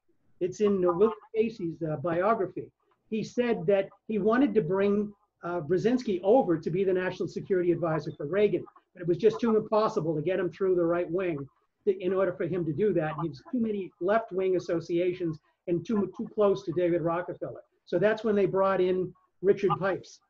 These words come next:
Richard Pipes took it over, the Nationalities Working Group. And that the whole objective was, he's on record as saying, the idea is to inflame the Muslim population of the Soviet Union against communist rule. And that is still going on.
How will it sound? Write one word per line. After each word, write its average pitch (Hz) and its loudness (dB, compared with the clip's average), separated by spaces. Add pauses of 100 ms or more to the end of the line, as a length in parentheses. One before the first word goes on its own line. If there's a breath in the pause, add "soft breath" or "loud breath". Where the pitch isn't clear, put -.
(200)
Richard 202 2
Pipes 208 4
took - -4
it 165 0
over, 151 -8 (300)
the 170 -4
Nationalities 214 0
Working 185 0
Group. 131 -10 (440)
And 175 0
that 220 0
the 202 -2
whole 196 0
objective 180 2
was, 165 0 (560)
he's 185 -2
on 160 0
record 196 2
as 143 -8
saying, 156 -6
the 156 -4
idea 202 2
is 175 2 (300 soft breath)
to 196 0
inflame 233 2
the 208 4
Muslim 208 0
population 175 0 (200)
of 165 -4
the 170 0
Soviet 170 2
Union 175 2
against 196 -6 (360)
communist 175 0
rule. 156 -6 (640)
And 202 -2
that 214 0
is 208 -2
still 233 0
going 220 2
on. 214 2